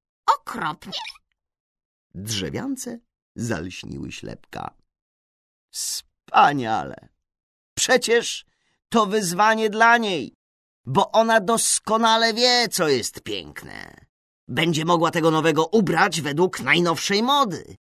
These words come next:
Wie też, czym należy go zainteresować.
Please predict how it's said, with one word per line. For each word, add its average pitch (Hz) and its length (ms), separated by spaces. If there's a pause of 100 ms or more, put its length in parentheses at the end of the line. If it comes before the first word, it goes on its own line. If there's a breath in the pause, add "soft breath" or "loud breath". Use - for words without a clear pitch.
(140)
Wie 208 380
też, 156 580 (400)
czym 269 420
należy 226 560
go 233 180
zainteresować. 262 1500